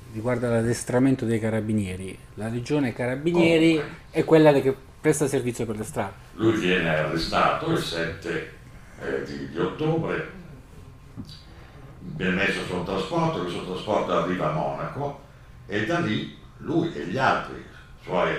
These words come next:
Speaker 2: compagni carabinieri vengono mandati a Moosburg. Moosburg era un sottocampo di Dachau ed era un campo misto, c'era di tutto.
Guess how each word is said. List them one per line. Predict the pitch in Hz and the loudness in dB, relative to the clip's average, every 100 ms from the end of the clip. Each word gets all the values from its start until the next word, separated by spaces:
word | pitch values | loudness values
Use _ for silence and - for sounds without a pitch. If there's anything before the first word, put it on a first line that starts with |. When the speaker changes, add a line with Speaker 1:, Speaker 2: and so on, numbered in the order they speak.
| - - - - | -8 -16 -20 -16
Speaker 2:
compagni | 90 85 92 90 82 78 | -10 -6 -2 0 0 -6
carabinieri | 85 90 95 - 107 104 | -6 -6 -4 -4 -4 -4
vengono | 95 95 90 85 - - - | -4 -4 -4 -4 -6 -12 -14
mandati | - 101 87 - - 90 87 | -6 -4 0 0 -2 -6 -8
a | 87 82 82 78 76 - - - | -4 -2 0 0 -2 -6 -8 -4
Moosburg. | - - - - - | 0 0 0 -2 -2
Moosburg | - - 147 - - | 0 -2 0 2 2
era | 95 - | 2 2
un | |
sottocampo | - - - - - - - - - - - - - | -2 -6 -6 -2 2 2 2 2 2 0 -14 -18 -10
di | 87 | -6
Dachau | 90 - - - - 175 - - - - - - | -2 0 0 -2 0 2 2 -4 -16 -20 -20 -10
ed | - 165 117 | -2 0 2
era | 151 - | 4 4
un | - | 4
campo | 135 131 110 92 | 2 2 2 2
misto, | 87 - 78 76 - - - - 202 | 0 -4 -8 -12 -12 -18 -16 -14 -6
c'era | 120 110 | 2 2
di | 107 107 | 2 0
tutto. | - - 87 | -4 -8 -12